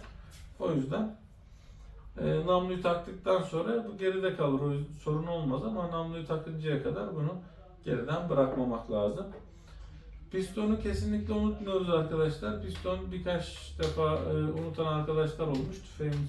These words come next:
çalışmıyor." dediler. O yüzden bunu özellikle söylüyorum. Pistonumuzu yerine takıyoruz. Daha sonra bu şekilde namluyu yerine takıp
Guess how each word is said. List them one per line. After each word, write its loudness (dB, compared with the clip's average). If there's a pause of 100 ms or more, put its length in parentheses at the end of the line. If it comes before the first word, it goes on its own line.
çalışmıyor." 0
dediler. -2 (160)
O 2
yüzden 0 (520)
bunu 0
özellikle 2 (120)
söylüyorum. -2 (800)
Pistonumuzu 2
yerine 4
takıyoruz. -2 (1000)
Daha 4
sonra 2 (1600)
bu -6
şekilde 0
namluyu 4 (2000)
yerine 4
takıp 0